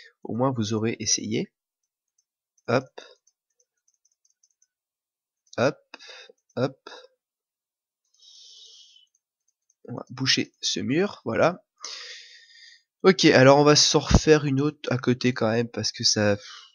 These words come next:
je veux bien qu'il y ait une grande ville de l'autre côté. Voilà, faut quand même qu'il y en ait un minimum. Non, bah écoutez, ça peut aller, ça passe assez bien pour l'instant.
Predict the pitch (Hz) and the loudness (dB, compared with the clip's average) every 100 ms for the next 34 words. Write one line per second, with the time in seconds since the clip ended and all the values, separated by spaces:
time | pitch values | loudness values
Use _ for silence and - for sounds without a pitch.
0 | _ - 110 120 120 143 143 123 120 127 | _ -10 -2 0 2 0 -2 -2 0 -2
1 | - 120 - 123 123 131 120 107 110 - | -4 -8 -6 -6 -4 -6 -6 -6 -8 -4
2 | 131 135 - _ _ _ _ - 113 - | -4 -4 -10 _ _ _ _ -16 -14 -12
3 | - - 107 113 127 110 113 110 110 113 | -16 -14 -10 -8 -8 -8 -6 -6 -6 -4
4 | 131 175 _ - - - - - 139 202 | -6 -8 _ -16 -14 -14 -12 0 2 4
5 | 214 - 131 175 - 123 - - 180 185 | 4 2 0 2 2 2 -2 -8 0 4
6 | 127 110 156 - - - - 110 131 139 | 4 4 0 0 0 -2 -2 -2 -2 0
7 | 131 120 - 117 120 143 143 - 123 123 | 0 0 0 -2 -4 -4 -4 -4 -2 -2
8 | - - 147 170 | -2 -2 -2 -2